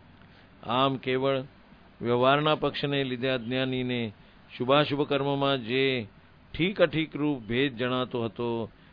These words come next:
તેનું અહીં નિરાકરણ કરવામાં આવ્યું. અભી ભાવાર્થ ઉપર કે પ્રવચન દેખેંગે. કોઈ કર્મ તો અરહંત આદિમાં ભક્તિ,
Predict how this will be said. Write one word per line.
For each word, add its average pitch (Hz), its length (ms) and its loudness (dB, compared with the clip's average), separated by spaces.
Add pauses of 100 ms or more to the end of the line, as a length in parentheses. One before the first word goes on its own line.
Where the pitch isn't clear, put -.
(200)
તેનું 131 400 -4
અહીં 123 280 -6
નિરાકરણ 127 640 -4
કરવામાં 123 800 -4 (500)
આવ્યું. 117 1040 -6 (2500)
અભી 117 220 -8
ભાવાર્થ 117 420 -6
ઉપર 123 260 -10
કે 131 220 -10
પ્રવચન 131 480 -4
દેખેંગે. 92 460 -10 (1160)
કોઈ 135 260 -2
કર્મ 135 320 -4
તો 139 180 -8 (840)
અરહંત 139 380 -2
આદિમાં 135 580 -2
ભક્તિ, 110 440 -6